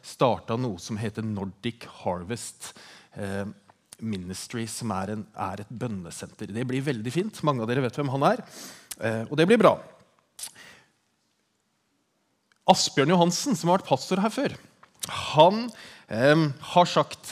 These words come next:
og sier mange ganger at det eneste Jesus etterlot seg når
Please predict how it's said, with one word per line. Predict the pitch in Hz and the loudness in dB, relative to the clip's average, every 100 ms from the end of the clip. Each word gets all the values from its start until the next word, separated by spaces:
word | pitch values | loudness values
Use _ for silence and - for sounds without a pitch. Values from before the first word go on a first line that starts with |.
| 151 | -2
og | 160 | -2
sier | 160 202 156 | 0 2 4
mange | 185 165 | 4 4
ganger | 139 117 | 2 4
at | 143 147 | 0 0
det | 156 196 | -4 2
eneste | 214 143 117 - 160 | 2 2 -2 -2 0
Jesus | 110 107 160 160 - | 0 -2 -10 -8 -4
etterlot | 170 - - 110 143 160 | -6 -6 -4 -2 -2 -4
seg | - 226 226 123 - - - 123 | 2 2 2 -4 -14 -20 -8 0
når | 127 131 | 2 2